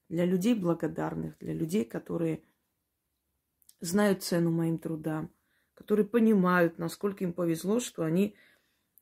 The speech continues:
начали это проводить, и совершенно иная у них жизнь, и у их детей в том числе.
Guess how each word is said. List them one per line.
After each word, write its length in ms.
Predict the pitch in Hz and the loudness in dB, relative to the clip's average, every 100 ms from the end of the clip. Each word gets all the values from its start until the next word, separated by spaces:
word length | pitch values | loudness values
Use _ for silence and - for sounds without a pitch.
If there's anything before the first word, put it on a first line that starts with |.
| _ _ | _ _
начали 680 | - 175 196 226 220 214 190 | -2 4 6 6 4 0 2
это 400 | 185 180 170 - _ _ _ _ _ | 2 2 -2 -2 _ _ _ _ _
проводить, 680 | - 170 175 170 208 247 - | -6 0 0 2 2 0 0
и 400 | 180 165 160 - _ _ _ | -2 0 -2 -6 _ _ _
совершенно 480 | _ - 165 - 226 | _ -4 -2 2 4
иная 540 | 226 - 185 180 185 196 | 2 2 4 4 4 4
у 80 | |
них 200 | 165 170 | 2 0
жизнь, 360 | 156 175 196 180 | -2 -2 -2 -2
и 80 | 160 | -2
у 80 | 156 | -2
их 240 | 170 - | -6 -10
детей 340 | - 151 - 175 | -12 -10 -4 -4
в 100 | - | -4
том 220 | 170 170 | -6 -6
числе. 520 | - - 147 147 - | -8 -12 -6 -6 -6